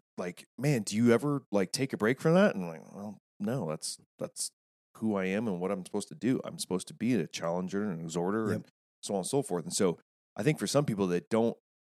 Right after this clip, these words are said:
Speaker 1: understand those, that singular focus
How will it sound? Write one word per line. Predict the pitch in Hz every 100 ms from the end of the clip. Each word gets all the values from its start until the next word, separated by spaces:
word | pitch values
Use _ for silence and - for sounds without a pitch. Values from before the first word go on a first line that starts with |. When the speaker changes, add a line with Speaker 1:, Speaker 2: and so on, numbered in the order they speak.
| _ _ _ _ _ _ -
Speaker 1:
understand | 107 87 - 113 110 104
those, | 90 87 80 - - _ _ _ _ _ -
that | 92 78 -
singular | - - 123 110 101 90
focus | - - 107 110 85 82 - -